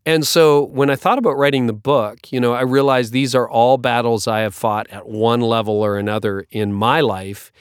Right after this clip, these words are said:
And I began to see it as almost a universal condition. And so when the publisher and I sat down to draft the outline for the book, I kind of isolated in on seven issues that pretty much impact everybody at one point or another,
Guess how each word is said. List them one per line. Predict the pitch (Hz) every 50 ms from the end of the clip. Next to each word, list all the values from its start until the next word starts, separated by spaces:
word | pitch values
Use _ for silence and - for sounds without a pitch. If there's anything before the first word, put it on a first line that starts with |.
| _ _ _ _ _ _ _ _ _ _ _ -
And | 143 151 147 143 143
I | 143
began | 143 139 123 147 160 170 165
to | 151
see | - - 156 147
it | 143 131
as | 120 107
almost | 120 120 120 117 - -
a | 120
universal | 107 98 104 110 120 120 107 113 117 117 - - 117 107
condition. | - - - 101 90 104 104 104 - - 135 127 127 131 127
And | - 127 120 117 117 110
so | - - - 123 117 113 110
when | 110 113 113 110
the | 110
publisher | 104 - 147 143 151 143 - - 127
and | 120
I | 117 110 110 110 110
sat | 107 - - 113 107 107 120
down | 107 113 107 107 110 110 107 107 107 104
to | - - - 113 107 104 101 101 101 117
draft | - - 117 110 104 -
the | - 110 104
outline | 107 104 123 107 104 104 101
for | 92 - 110
the | 104
book, | 92 98 135 151 139 98 - _ _ _ - - - - _ _ _ -
I | - 135
kind | 120 - 202 220 247
of | 190 143
isolated | 139 147 151 - - 131 123 120 117 113 110 107
in | 113 117 117 113
on | 110 - 131 107 104 101 98 98 101
seven | - - - - 156 160 170 156 135
issues | - 131 123 127 - - - 117 110 104 98 -
that | - 104 - _ -
pretty | - 165 160 170
much | 160 143 127 127 127 120 - - -
impact | 127 123 120 110 127 110 107 - -
everybody | 98 95 95 107 117 113 107 117 117 117 117 113
at | 107 95 -
one | 104 95 98 98 101 104 110 113
point | - - - 110 107 110 104 _
or | - 104 101
another, | 98 95 92 95 95 117 135 170 185